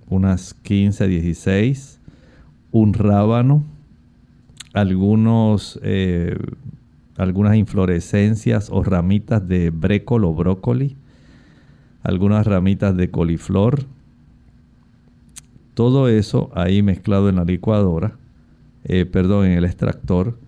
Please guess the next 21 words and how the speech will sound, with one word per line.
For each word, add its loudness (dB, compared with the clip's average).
ese 0
jugo, -2
es -4
un 0
jugo 2
puro 2
que -8
le -2
va 0
a -2
salir. -2
Comience 2
a 4
usarlo 2
en 0
pequeñas 0
cantidades. -2
Comience 2
por -2
dos 0
onzas -2